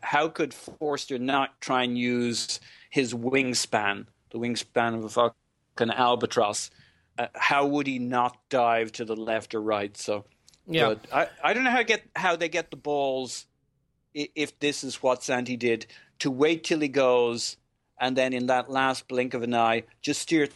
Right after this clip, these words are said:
Speaker 1: slightly the other way. 'Cause I'm sure, uh, you know, most people are like me looking at it saying, "Well, if he'd gone the other way, this might have caught his," even though it was down the middle, it was a bit, you, you know,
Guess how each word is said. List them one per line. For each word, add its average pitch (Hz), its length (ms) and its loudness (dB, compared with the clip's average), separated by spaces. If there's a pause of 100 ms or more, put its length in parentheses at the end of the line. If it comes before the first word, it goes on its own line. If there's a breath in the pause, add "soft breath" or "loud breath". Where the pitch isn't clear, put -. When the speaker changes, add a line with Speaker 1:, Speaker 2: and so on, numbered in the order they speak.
(100)
Speaker 1:
slightly 135 600 0
the 117 140 0
other 117 160 2
way. 107 240 2
'Cause 113 300 -10 (440)
I'm 147 120 0
sure, 185 260 4
uh, 151 80 4 (840)
you 151 80 2
know, 131 140 4
most 139 320 2
people 147 260 2
are 127 160 4
like 123 260 2
me 123 220 0
looking 127 220 0
at 120 120 2
it 113 100 -12
saying, 120 200 -2 (420 loud breath)
"Well, 185 120 2
if 185 80 0
he'd 185 160 -4
gone 214 200 4
the 190 140 4
other 214 160 2
way, 123 460 2 (320)
this 190 260 -2
might 160 220 0
have 151 100 -4
caught 143 360 2
his," 139 240 -8 (100)
even 196 220 2
though 190 80 4
it 170 40 2
was 151 100 0
down 156 160 4
the 147 60 0
middle, 147 280 2
it 139 40 -4
was 139 140 -6
a - 20 -16
bit, 165 320 -2
you, 156 140 -8 (100)
you 139 160 -8
know, 120 160 -2